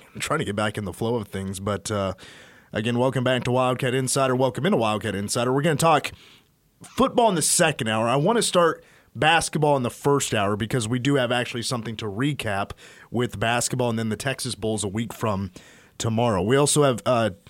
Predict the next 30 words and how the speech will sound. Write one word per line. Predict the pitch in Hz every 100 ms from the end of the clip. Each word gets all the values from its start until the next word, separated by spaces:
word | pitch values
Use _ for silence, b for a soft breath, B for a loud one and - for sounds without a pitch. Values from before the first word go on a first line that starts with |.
| -
K-State | 123 127 131
Athletic | 120 123 131
Director | 110 98 98
Gene | 90 117 127
Taylor | 120 127 143 151 - - _ _ _ _ _ _ _ _
is | - 107
gonna | 131
be | 123
on | 127
the | 123
show | - 127
at | -
five | 131 123
twenty. | 143 135
And | 120 - - -
I |
also | 165 175 156
wanna | 135 - _ _ _ -
point | 143 117
out, | 113
just | 107 -
wanna | 117
get | 107
out | 110 110
there, | 120 113
I | 110
apologize | - 120 117 113 110
for | -
my | 104
voice. | 98 135 139 131 123 -